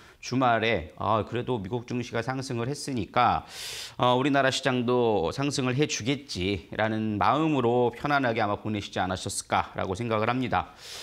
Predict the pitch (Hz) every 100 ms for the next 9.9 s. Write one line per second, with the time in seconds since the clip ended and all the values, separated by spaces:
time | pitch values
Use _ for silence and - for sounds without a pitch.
0 | - - 143 143 151 175 175 175 190 190
1 | 190 185 180 170 - 143 196 151 113 135
2 | 131 87 82 104 98 98 92 101 131 147
3 | 151 147 160 113 104 107 113 85 104 -
4 | 87 76 78 - - - - - - 131
5 | 165 196 190 180 170 - 160 147 143 135
6 | 131 147 151 139 104 110 113 113 202 -
7 | 113 85 82 117 - 143 135 - 131 123
8 | 123 - 156 - 131 - 156 160 143 135
9 | 135 110 107 107 123 - - 85 -